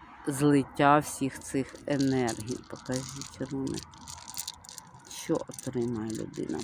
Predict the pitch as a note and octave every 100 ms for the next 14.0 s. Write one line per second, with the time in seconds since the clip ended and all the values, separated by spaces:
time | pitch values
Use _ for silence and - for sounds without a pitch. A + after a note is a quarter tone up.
0 | - - D3 - - - D#3 E3 - -
1 | - - - - - - - - - -
2 | - - - - - F#3+ C4 C4+ - C4
3 | A#3 G#3+ A3 A3+ A3+ A3 G#3+ - - A3
4 | A3+ A3+ - - - - - - - -
5 | - F3+ E3 E3+ E3+ E3 D3 C#3+ C#3+ -
6 | - E3 E3 E3 D3 - D3+ C#3+ C#3 C#3+
7 | - - - - - - - - C#3+ C#3+
8 | D3 C#3+ C#3 C#3+ C#3 - C#3+ C3 - -
9 | E3 E3 F#3 - - - - - - -
10 | - D#3+ - E3 D#3 D3 F3+ F#3 E3+ E3+
11 | D#3+ D#3+ - - - - - - - -
12 | - - - - - - - - - -
13 | E3+ F#3+ D3+ D#3+ D#3+ D3+ C#3+ - C#3+ C3